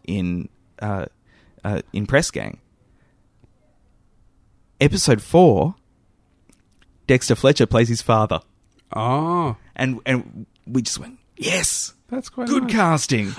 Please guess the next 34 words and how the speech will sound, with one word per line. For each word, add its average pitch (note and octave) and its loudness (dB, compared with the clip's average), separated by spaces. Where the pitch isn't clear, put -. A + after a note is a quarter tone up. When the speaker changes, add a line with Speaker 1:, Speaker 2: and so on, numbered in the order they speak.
Speaker 2:
Uh, - -2
I, E3+ -4
look, F3 0
I E3+ -2
just A#3+ -6
wanna C#3+ 4
mention C3 0
it - -10
too. D3 0
You B2+ 2
said C3 -8
Channel A2 -2
four. - 0
It's A2+ -4
actually - -8
E C3+ 0
four, G2+ -4
which G#2+ -8
is, A#2 0
like, A#2+ 2
Speaker 1:
Ah. F#3+ 2
Speaker 2:
the, A2+ 4
the, G#2 2
the G2+ -4
very A2+ 2
cheap, - 0
you B2 2
know, G#2+ 0
it's F#2+ -8
like - -6
A A#2+ 0
B G#2+ -4
C G#2 -6
two. - -2